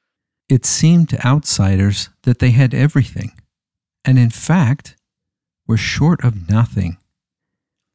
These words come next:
Yet despite the fact that they were deeply devoted to each other and did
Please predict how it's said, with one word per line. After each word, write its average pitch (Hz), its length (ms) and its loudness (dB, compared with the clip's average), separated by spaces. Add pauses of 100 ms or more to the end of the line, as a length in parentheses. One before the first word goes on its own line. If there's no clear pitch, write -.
(180)
Yet 123 340 0
despite - 640 0
the 135 160 -2 (100)
fact 110 400 0 (600)
that 120 140 -4
they 131 120 0
were 123 220 0 (140)
deeply 151 420 2
devoted 104 580 2
to 107 200 0
each 101 180 -2
other 90 360 -2 (760)
and 123 160 2
did 123 240 0